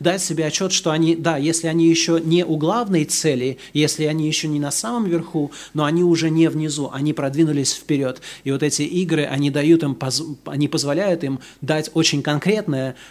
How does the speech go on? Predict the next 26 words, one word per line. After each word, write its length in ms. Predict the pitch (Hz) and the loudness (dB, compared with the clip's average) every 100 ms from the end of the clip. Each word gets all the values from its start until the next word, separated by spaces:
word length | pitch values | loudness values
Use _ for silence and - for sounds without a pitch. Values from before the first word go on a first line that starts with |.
| - - | -20 -6
а, 260 | 135 147 | -2 2
результативную 840 | 156 165 170 170 151 - 233 185 143 | 6 8 8 4 2 2 2 4 2
какую-то 340 | 143 147 143 | 2 2 0
такую 200 | 131 143 | 0 0
отметку. 600 | 127 - 170 196 - 123 - _ _ _ _ _ _ _ _ _ _ _ _ _ _ _ _ | 0 4 4 4 -4 -14 -14 _ _ _ _ _ _ _ _ _ _ _ _ _ _ _ _
Да, 340 | 139 147 170 180 | -4 -2 0 0
судьи 340 | - 165 156 | 2 2 2
ошибаются, 960 | 139 131 143 151 185 185 185 - 156 143 | 0 0 0 0 2 2 0 -2 -2 -4
да, 340 | 120 147 170 | -2 0 2
могут 380 | 175 165 151 151 | 2 2 0 0
осудить 540 | - 143 135 131 - | -2 -2 -4 -6 -6
или, 280 | 135 127 123 | -6 -4 -6
а, 360 | - 127 120 120 127 | -6 -8 -8 -10 -12
а, 260 | 131 120 120 | -10 -10 -8
вознаградить 600 | 127 139 139 135 135 131 | -8 -6 -6 -4 -6 -8
неправильно. 680 | 131 156 180 175 160 151 151 - 151 | -6 -6 -2 0 0 -4 -10 -18 -12
Это 200 | 147 147 | -8 -4
все 240 | - 156 | -2 -2
присутствует, 680 | 147 143 208 196 - 139 135 | 0 -4 -2 -4 -4 -4 -4
но 80 | 151 | -4
по 80 | 175 | -4
большому 480 | 202 - 196 196 | -4 -2 -2 0
счету 440 | 190 - 165 170 165 - - | 0 0 -2 -2 -4 -8 -4
этот 240 | 156 165 | -2 0
механизм 500 | 156 147 160 151 135 | -2 -4 -4 -4 -4
работает, 600 | 143 160 214 214 120 - | -4 -2 -2 -4 -10 -10